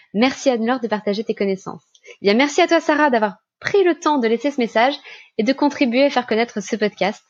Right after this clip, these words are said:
Je t'en suis extrêmement reconnaissante. Et dans la continuité,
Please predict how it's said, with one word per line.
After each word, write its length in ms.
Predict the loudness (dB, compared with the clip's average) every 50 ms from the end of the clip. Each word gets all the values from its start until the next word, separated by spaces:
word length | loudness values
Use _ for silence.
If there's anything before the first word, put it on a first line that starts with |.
| -14 -12
Je 80 | -8 -6
t'en 100 | -6 -6
suis 160 | -4 -4 -4 -4
extrêmement 640 | -4 -6 -8 -12 _ -2 0 2 2 4 2 2 2
reconnaissante. 580 | 0 -2 -2 -2 -2 -2 -2 -4 -8 -14 -18 -18 _ _ _ _ _ _ _ _ _ _ _ _ _ _ _ _ _ _ _ _ _ _ _ _ _ _
Et 180 | 2 2 2 4
dans 160 | 4 2 2
la 80 | 2 2
continuité, 720 | 0 -2 -2 0 -2 -2 0 0 2 2 4 4 2 2